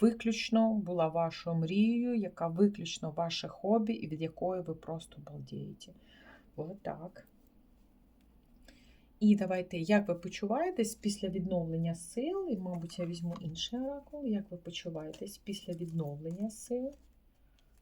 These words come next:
О, подивіться, більше нічого не треба, я навіть вам покажу, нехай вона вам нагадує про те, що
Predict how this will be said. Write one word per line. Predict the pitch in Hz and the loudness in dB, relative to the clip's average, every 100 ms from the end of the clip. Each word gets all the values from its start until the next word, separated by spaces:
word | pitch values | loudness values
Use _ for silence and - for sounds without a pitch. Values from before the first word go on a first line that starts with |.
| - | -12
О, | 180 170 170 | -8 -8 -8
подивіться, | 170 165 160 - - 156 - - | -6 -2 -2 -4 -12 -14 -16 -16
більше | 160 170 202 - 180 | -8 -2 -2 -2 -6
нічого | 165 - 165 | -6 -2 0
не | 170 | 0
треба, | - 208 240 | 0 2 2
я | 190 165 | 2 2
навіть | 160 160 170 | 0 0 0
вам | 170 165 | 0 0
покажу, | - 160 156 196 | -4 -8 0 4
нехай | 240 208 - 160 | 4 4 2 0
вона | 156 156 156 - - 165 | -2 -4 -6 -8 -8 -8
вам | 156 160 151 | -4 -4 -2
нагадує | 156 147 156 147 147 - | -4 -2 -2 -2 -4 -8
про | - - | -10 -8
те, | - 160 | -4 -2
що | 160 - | -2 -6